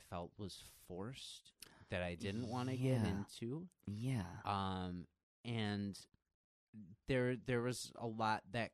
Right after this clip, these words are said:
Speaker 1: kinda scared me through, through that
Speaker 2: Mm-hmm.
Speaker 1: show in a lot of ways. And not scared me in a way where it was like, "This is new, this is exciting." It was like, scared me in,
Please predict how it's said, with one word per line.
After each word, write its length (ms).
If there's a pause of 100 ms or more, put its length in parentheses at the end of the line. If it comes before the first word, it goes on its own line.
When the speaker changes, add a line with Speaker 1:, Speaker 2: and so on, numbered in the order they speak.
(140)
Speaker 1:
kinda 280
scared 720
me 400 (360)
through, 160 (220)
through 180
that 200
Speaker 2:
Mm-hmm. 80
Speaker 1:
show 300
in 80
a 60
lot 200
of 120
ways. 280 (260)
And 140
not 180
scared 320
me 120
in 60
a 60
way 200
where 160
it 80
was 180
like, 240
"This 180
is 140
new, 340
this 240
is 120
exciting." 400
It 80
was 200
like, 180
scared 380
me 220
in, 320